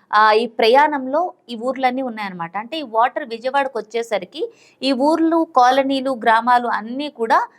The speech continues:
ముంపులో, ఆ, బలవడానికి అవకాశం ఉంటదన్నమాట. ఇప్పుడు అదే జరిగింది.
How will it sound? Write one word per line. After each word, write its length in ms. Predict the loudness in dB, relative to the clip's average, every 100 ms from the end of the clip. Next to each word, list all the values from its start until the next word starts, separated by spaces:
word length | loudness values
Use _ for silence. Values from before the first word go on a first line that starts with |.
| _ _ -4
ముంపులో, 600 | -2 0 0 4 4 4
ఆ, 240 | 4 6 4
బలవడానికి 640 | 4 4 4 4 2 2
అవకాశం 420 | -2 0 -4 -4 -10
ఉంటదన్నమాట. 540 | -8 -8 -6 -6 -6 -6
ఇప్పుడు 200 | -4 0
అదే 200 | 4 4
జరిగింది. 460 | 4 0 -2 -8